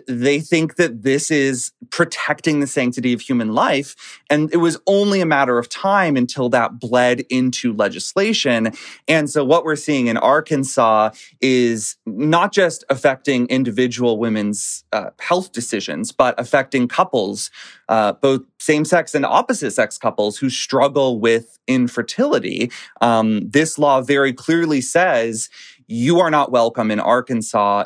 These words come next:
if you want to use I V F. And I think that's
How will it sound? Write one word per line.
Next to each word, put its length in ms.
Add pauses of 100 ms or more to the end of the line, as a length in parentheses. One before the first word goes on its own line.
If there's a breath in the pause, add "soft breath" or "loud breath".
if 220
you 80
want 240
to 100
use 400
I 160
V 240
F. 460
And 100
I 80
think 240
that's 320